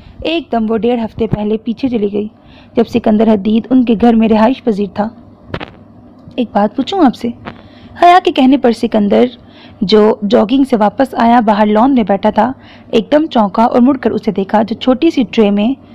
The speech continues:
जिसमें juice का glass था, पकड़े उसे देख रही थी। "जी कहिए भाभी।" उसके लहजे में एहतराम ही एहतराम था। ये चीज़ हया ने बहुत महसूस की थी।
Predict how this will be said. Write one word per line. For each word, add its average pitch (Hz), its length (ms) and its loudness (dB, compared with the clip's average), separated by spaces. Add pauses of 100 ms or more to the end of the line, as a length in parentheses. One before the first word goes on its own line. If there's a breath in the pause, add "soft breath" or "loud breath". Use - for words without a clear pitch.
(380 loud breath)
जिसमें 277 340 0
juice 277 180 0
का 233 160 -2
glass 202 340 2 (100)
था, 208 40 2
पकड़े 208 380 0
उसे 302 240 -2
देख 277 240 2
रही 214 100 4
थी। 202 180 -6 (120)
"जी 208 120 -2
कहिए 214 320 -2
भाभी।" 240 380 0 (580 loud breath)
उसके 349 240 0
लहजे 339 260 2
में 359 140 0
एहतराम 233 480 2
ही 269 100 4
एहतराम 220 480 0
था। - 160 -10 (480 loud breath)
ये 233 60 6
चीज़ 233 380 0
हया 220 160 4
ने 220 100 2
बहुत 233 480 -2
महसूस 202 340 -6
की 208 140 -6
थी। 220 200 -10